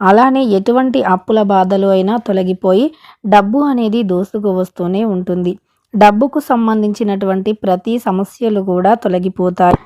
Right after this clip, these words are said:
డబ్బుకు సంబంధించినటువంటి సమస్యలు తొలగిపోయి, ఆర్థిక సమస్యలు తొలగిపోయి డబ్బు అనేది దోసుకు వస్తూనే ఉంటుంది. అంతేకాదు కూటికి లేని వారు కూడా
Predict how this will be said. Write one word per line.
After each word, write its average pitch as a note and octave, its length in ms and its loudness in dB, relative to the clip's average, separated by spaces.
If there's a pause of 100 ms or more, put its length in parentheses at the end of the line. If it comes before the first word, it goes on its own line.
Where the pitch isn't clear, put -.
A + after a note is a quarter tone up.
(120)
డబ్బుకు A#3 380 6
సంబంధించినటువంటి A3 1040 2 (120)
సమస్యలు G#3 560 0
తొలగిపోయి, F#3 680 2 (380)
ఆర్థిక A3 460 4
సమస్యలు A3+ 600 -2
తొలగిపోయి F#3 680 0 (360)
డబ్బు G#3+ 340 2
అనేది A3+ 440 0
దోసుకు F#3+ 440 -4
వస్తూనే F#3 560 -4
ఉంటుంది. F3+ 520 -4 (420)
అంతేకాదు G#3+ 640 2 (200)
కూటికి C4+ 440 0
లేని G#3 340 2
వారు A#3 280 4
కూడా F#3 300 0